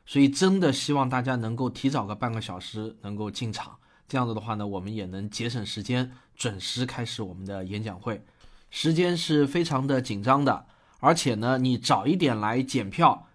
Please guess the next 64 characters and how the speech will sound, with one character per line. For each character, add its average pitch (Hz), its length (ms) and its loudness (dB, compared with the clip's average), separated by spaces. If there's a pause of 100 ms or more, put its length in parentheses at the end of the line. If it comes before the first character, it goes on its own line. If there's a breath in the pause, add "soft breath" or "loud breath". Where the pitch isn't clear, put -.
那 151 120 0
么 131 180 2
你 107 140 -2
的 113 100 -2
座 180 200 2
位 160 200 4
呢， 110 140 -4
也 98 120 -4
会 120 180 0
相 151 220 2
对 160 120 2
来 101 160 -2
说 - 180 0
会 127 160 0
更 135 200 -2
好 87 240 -8
一 120 120 -2
点。 107 240 -6 (500 soft breath)
另 180 140 2
外， 175 140 6
不 185 160 -2
出 202 200 2
意 190 180 2
外 185 260 6
的 123 100 0
话 120 200 0
呢， 113 200 -2 (240 loud breath)
我 113 80 -4
们 127 140 2
还 131 160 -2
会 147 160 2
在 127 240 0
七 - 240 -2
月 180 120 2
份 - 300 -6
在 127 180 -2
北 110 240 -4
京 160 280 2
也 123 160 -2
搞 101 260 -4
一 120 100 -2
场 101 320 -8 (200 soft breath)
“理 107 160 -6
性 151 200 -2
的 127 100 0
力 127 200 0
量” 113 300 -4
主 110 140 -10
题 117 160 -8
演 110 140 -4
讲 92 200 -12
会。 120 260 -4 (460 soft breath)
大 160 140 4
家 170 180 8
如 160 160 6
果 170 200 6
有 120 140 4
兴 151 220 0
趣 135 120 -2
来 117 160 -2
听 160 240 0
的 165 80 2
话 131 200 0
呢， 110 240 -2